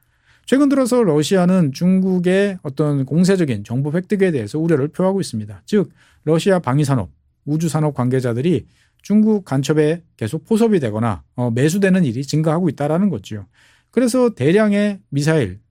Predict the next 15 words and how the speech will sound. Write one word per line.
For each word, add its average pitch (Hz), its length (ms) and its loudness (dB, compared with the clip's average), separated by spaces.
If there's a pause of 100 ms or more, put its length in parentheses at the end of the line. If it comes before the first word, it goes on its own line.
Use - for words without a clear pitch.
또는 208 400 2
우주와 180 920 -2
관련돼 147 500 2
있는 151 240 0
기밀들이 180 640 0
중국으로 123 380 -6
넘어가고 196 420 0
있다라는 127 640 -2
것이 175 400 -2 (280)
러시아에서, 123 800 -2 (240)
어, 101 260 -8 (160)
이야기가 131 260 0
나오고 143 340 0
있어요. 104 380 -8
하지만 214 420 2